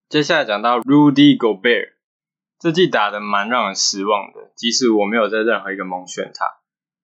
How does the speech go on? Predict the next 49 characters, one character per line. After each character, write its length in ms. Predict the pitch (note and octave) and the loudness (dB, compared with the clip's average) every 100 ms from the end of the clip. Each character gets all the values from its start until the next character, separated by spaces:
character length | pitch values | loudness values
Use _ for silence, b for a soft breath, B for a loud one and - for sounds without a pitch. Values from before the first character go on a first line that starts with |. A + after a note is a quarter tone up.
| _ | _
选 200 | - B2 | -6 -2
他 100 | C#3+ | 0
的 80 | E3+ | 0
玩 140 | A#2 | 0
家 180 | A2+ A#2 | 0 -2
基 140 | A#2 A#2 | -2 -4
本 180 | G2 | -4
上 200 | G2 G#2+ | -2 -4
在 300 | G#2 G#2+ G2+ | -2 -2 -2
第 320 | F#2+ - A2 G2 | -4 -8 -8 -4
二、 260 | A2 G#2 | -2 -2
三 360 | F#2+ - G2 G2+ | -4 -6 -6 -6
轮 200 | F#2+ F#2 | -12 -14
就 160 | G2+ F#2+ | -12 -10
选 240 | - - | -10 -10
了。 280 | - _ _ _ _ _ _ _ _ _ | -12 _ _ _ _ _ _ _ _ _
今 180 | - B2 | -4 0
年 140 | A#2+ G2+ | 0 0
的 100 | G2+ | 0
得 200 | G#2 G2+ | -2 0
分、 180 | G#2+ | -2
篮 180 | G#2 G2 | -2 -4
板、 160 | G2 F#2+ | -4 -6
火 160 | F#2+ | -8
锅 160 | F#2 G2 | -4 -2
都 100 | G2+ | -2
退 220 | G#2+ G2 | -2 -4
步， 340 | F#2 G2 - _ _ _ | -4 -10 -12 _ _ _
尤 120 | - G#2+ | -6 -4
其 120 | A#2 | -2
火 200 | G2+ F#2 | -2 -4
锅 220 | G#2+ G2 | -2 -2
的 20 | |
部 200 | F2 G2 | -2 -8
分， 200 | F#2 F#2 | -4 -4
导 160 | G2+ G2+ | -2 -4
致 160 | A#2 | -4
他 140 | B2 A#2 | -4 -6
的 60 | |
排 240 | G#2+ G2+ G2 | -6 -6 -6
名 200 | G2 F#2 | -6 -6
掉 160 | A#2+ A2+ | -2 -2
到 100 | A2 | -2
目 200 | A#2 G#2+ | -4 -6
前 360 | - F#2 - | -6 -8 -8
平 220 | - G#2+ G2+ | -6 -6 -2
均 260 | A2+ A2 | -2 -2
只 140 | G#2 | -2
有 120 | G#2+ | -4